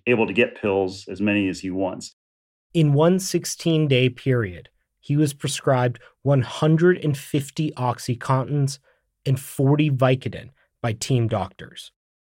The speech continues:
Speaker 2: What started out as a way to cope with the pain caused by his job had spiraled into an addiction. And Derek began to supplement the copious amounts of drugs he was getting from the team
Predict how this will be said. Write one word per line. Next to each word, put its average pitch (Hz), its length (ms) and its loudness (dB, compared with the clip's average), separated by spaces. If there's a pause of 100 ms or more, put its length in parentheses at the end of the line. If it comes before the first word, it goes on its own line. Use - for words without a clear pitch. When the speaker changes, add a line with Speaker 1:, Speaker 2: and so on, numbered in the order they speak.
(500)
Speaker 2:
What 151 180 4
started 170 420 4
out 156 180 6
as 139 120 2
a 135 60 4
way 135 220 4
to 131 80 2
cope 139 440 0
with 143 120 0
the 139 60 -4
pain 120 600 -2 (200)
caused 131 360 2
by 131 140 4
his 123 160 2
job 104 440 -4 (400)
had 127 180 -2
spiraled 123 720 2 (300)
into 131 280 2
an 123 120 2
addiction. 110 600 -6 (640)
And 139 180 2
Derek 143 440 2 (220)
began 139 280 2
to 127 60 2
supplement 170 640 2
the 160 80 -4
copious 151 560 0
amounts 143 360 2
of 143 80 -4
drugs 123 420 0
he 135 100 2
was 117 160 -2
getting 131 260 2
from 139 200 -2
the 135 100 2
team 110 480 -4